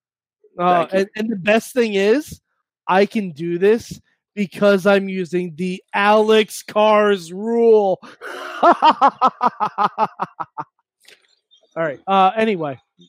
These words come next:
Speaker 1: um,
Speaker 2: Would you like to auto-graduate a match? Perhaps
Speaker 1: um,
Speaker 2: the W L C.
Speaker 1: I, <laughs> no, I'm not auto-,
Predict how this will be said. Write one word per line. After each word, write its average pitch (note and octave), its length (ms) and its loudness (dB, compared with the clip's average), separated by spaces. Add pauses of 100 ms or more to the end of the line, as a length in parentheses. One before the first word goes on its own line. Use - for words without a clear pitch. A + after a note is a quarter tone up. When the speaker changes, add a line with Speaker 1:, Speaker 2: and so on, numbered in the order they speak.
(340)
Speaker 1:
um, E3 600 -2
Speaker 2:
Would D3+ 140 -4
you E3+ 80 -2
like E3 160 -2
to D#3+ 120 -6
auto-graduate D3+ 840 -2 (180)
a D3+ 80 -10
match? D3 380 -18 (380)
Perhaps - 400 -12
Speaker 1:
um, F#3+ 500 -4
Speaker 2:
the A#2+ 80 -14
W A2+ 160 -16
L G#2+ 80 -20
C. - 220 -20 (760)
Speaker 1:
I, G3 340 -2 (520)
<laughs> - 500 -14
no, F3+ 300 -2
I'm C#3+ 260 -8
not D#3+ 140 -6
auto-, E3 280 -6